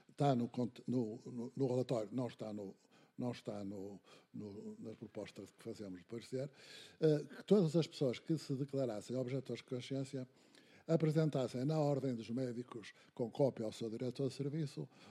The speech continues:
uma declaração de honra. Sem mais nada, dizer, eu, fulano de tal,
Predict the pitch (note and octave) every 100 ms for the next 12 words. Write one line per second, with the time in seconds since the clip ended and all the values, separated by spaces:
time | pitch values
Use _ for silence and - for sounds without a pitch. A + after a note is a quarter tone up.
0 | - E3 F3 E3+ F3 - _ _ _ -
1 | C#3 D#3 - C3+ C3 A2+ B2 G#2 G#2 E2+
2 | - - _ _ _ _ _ _ - -
3 | D#3+ B2+ A#2+ G#2 D#3+ F3 D3+ B2 B2+ -
4 | D#3+ - A#2+ A#2+ A#2 F3+ G3+ G#3+